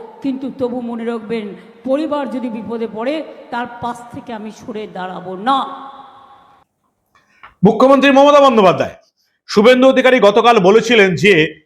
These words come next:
Speaker 2: এই সপ্তাহের প্রথম দিকে একটা বোমা ফাটতে পারে, তৃণমূল বেসামাল হয়ে যাবে। আমরা জানি তিনি কেন বলেছিলেন। কালীঘাটের কাকুর কণ্ঠস্বরের নমুনা জমা পড়ছে বিচারপতি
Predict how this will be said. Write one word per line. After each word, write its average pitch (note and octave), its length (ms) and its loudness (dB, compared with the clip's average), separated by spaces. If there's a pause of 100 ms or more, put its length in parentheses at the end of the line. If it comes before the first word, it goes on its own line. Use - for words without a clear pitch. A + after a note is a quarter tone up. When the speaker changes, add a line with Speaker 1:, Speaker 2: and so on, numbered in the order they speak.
Speaker 2:
এই G3+ 200 2
সপ্তাহের B3+ 460 4
প্রথম A#3 340 2
দিকে A#3+ 180 -2
একটা A#3 160 0
বোমা F#3+ 300 2
ফাটতে E3+ 300 0
পারে, A#2+ 160 -8 (480)
তৃণমূল A3+ 440 4
বেসামাল G#3 560 4
হয়ে D3 160 4
যাবে। A2 200 -6 (500)
আমরা A#3 240 4
জানি B3 260 4
তিনি C4 200 2
কেন A3+ 200 2
বলেছিলেন। C#3 420 -2 (340)
কালীঘাটের A3 520 4
কাকুর A3+ 380 2
কণ্ঠস্বরের G#3 600 2
নমুনা G#3+ 380 4
জমা F#3 260 4
পড়ছে G#3 300 2
বিচারপতি G3 580 0